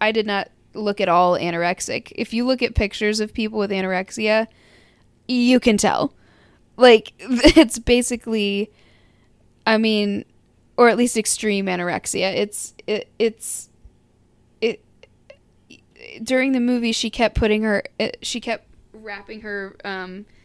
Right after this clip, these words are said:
her hand around her upper arm and then making her middle finger and thumb touch. That was, like, her, her comfort thing of, like, "Okay, I'm still skinny enough,"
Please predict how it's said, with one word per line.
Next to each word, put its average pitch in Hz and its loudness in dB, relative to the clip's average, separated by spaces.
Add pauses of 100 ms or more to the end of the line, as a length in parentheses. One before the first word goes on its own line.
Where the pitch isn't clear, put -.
(600)
her 240 -12
hand 214 -6
around 208 -4
her 190 4 (180)
upper 202 2
arm 202 4 (420)
and 208 4
then 202 0
making 202 0
her 208 0
middle 196 0
finger 185 -2
and 185 -2
thumb 180 -4
touch. - -4 (380)
That 196 2
was, 214 6
like, 196 2
her, 190 2 (220)
her 196 -4
comfort 190 -6
thing 175 -2
of, 202 -8
like, 185 -4
"Okay, 196 -4 (680)
I'm 208 2
still 202 0
skinny 190 4
enough," 180 -2